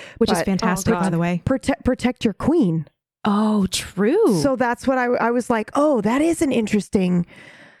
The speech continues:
Speaker 2: that is very interesting," because she's like that. I mean, she's not technically the power piece. I'd say Claudia is really the one that moves around and does all the,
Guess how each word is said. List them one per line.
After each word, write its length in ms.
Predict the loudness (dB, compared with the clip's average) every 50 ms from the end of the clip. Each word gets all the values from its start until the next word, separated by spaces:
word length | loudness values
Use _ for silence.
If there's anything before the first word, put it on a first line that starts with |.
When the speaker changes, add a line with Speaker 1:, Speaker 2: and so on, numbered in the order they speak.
| _ -4
Speaker 2:
that 180 | -2 0 2 4
is 260 | 2 2 2 0 0
very 320 | 0 0 2 2 2 2
interesting," 480 | 0 0 0 -2 -4 -2 0 0 0 0
because 320 | -2 0 0 0 -2 -2
she's 420 | -4 -2 0 2 2 2 0 0 0
like 480 | 0 0 2 0 -2 -4 -8 -16 -18 _ _ -4
that. 360 | -2 -2 -2 -4 -4 _ -12 -20 -20 -20 -20 -20 -20 _ _ _ -4
I 40 | -2
mean, 160 | 0 0 -2
she's 200 | -2 -2 0 0
not 220 | 0 0 -2 -4 -2
technically 500 | -2 -2 0 0 -2 -2 -2 -2 -4 -2
the 100 | -2 -4
power 340 | -2 -2 -2 0 0 -2 -2
piece. 420 | -2 -2 0 0 0 0 -2 -2 -4
I'd 160 | -4 -4 -4
say 140 | -4 -6 -6
Claudia 500 | -4 -2 -2 -2 0 0 0 0 0 0
is 160 | -2 -2 -2 -2
really 280 | 0 0 2 0 0 0
the 80 | 0 0
one 180 | -2 -2 -2 -2
that 120 | -2 -2
moves 220 | -2 -2 -2 -2 -2
around 280 | -2 -2 0 -2 -2 -2
and 80 | -2
does 180 | -2 -2 -4 -2
all 120 | -4 -2 -2
the, 160 | -2 -4 -4